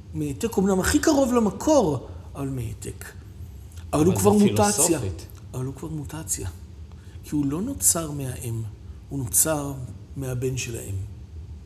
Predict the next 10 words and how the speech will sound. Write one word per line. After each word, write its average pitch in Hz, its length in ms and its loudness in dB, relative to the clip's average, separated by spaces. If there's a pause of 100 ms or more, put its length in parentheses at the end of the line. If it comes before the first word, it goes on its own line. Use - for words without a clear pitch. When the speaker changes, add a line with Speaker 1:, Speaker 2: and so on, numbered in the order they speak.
(1500)
Speaker 2:
אה, 131 380 0
וככה 127 380 -4
בגלל 110 340 -2
זה 107 180 0
יש - 500 -4 (420)
מגוון. 117 920 -2 (680)
Speaker 1:
בדיוק. 117 520 -6 (560)
Speaker 2:
אז 113 80 -4
Speaker 1:
כשיש, 170 760 4
כשיש 185 800 4